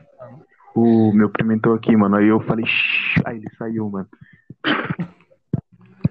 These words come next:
Speaker 1: Boa, tô gostando de ver.
Speaker 2: Bora.
Speaker 1: Vamos.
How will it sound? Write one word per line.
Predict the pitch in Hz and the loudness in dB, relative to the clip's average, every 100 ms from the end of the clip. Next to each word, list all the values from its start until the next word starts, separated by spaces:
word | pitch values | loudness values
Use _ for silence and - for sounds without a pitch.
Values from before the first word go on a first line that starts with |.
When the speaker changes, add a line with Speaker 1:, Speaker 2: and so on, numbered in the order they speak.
| - - | -2 -6
Speaker 1:
Boa, | 147 165 175 156 | -4 0 2 2
tô | 131 156 | -2 -2
gostando | 160 - 190 190 | -2 -2 -4 -4
de | 170 | -6
ver. | 143 123 - _ _ _ _ _ - 156 | -6 -10 -14 _ _ _ _ _ -20 -8
Speaker 2:
Bora. | 156 202 139 | 0 0 2
Speaker 1:
Vamos. | 180 175 | 0 -2